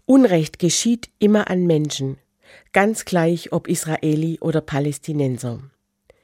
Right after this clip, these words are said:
Außerdem, Hass bringt uns nicht vorwärts und gibt auch keinen Sinn im Leben. Ein Buch über die Geschichte von Yehuda Bakon trägt den Titel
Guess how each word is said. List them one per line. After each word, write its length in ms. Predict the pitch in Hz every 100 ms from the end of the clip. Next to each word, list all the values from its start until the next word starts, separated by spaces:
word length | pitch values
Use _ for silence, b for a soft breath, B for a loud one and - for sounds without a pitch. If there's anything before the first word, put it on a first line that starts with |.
| b
Außerdem, 680 | 180 165 190 170 190 202 220 B B B B B
Hass 360 | - 208 - -
bringt 340 | - 214 208
uns 220 | 208 185 202
nicht 240 | 185 -
vorwärts 640 | 226 208 156 139 - - - _ -
und 180 | 170
gibt 300 | - - - -
auch 300 | 165 165 -
keinen 380 | 185 180 175 165
Sinn 320 | 208 202 165
im 200 | 135 127
Leben. 460 | 123 120 120 117 _ _ b b b b b b
Ein 240 | 175 160 147
Buch 260 | 254 285
über 160 | 139 160
die 120 | 165
Geschichte 440 | 160 - 220 - 185
von 220 | 175 170
Yehuda 400 | 156 156 190 190
Bakon 560 | 151 143 - 185 208 -
trägt 380 | 180 175 -
den 200 | 165 151
Titel 440 | - 190 202 202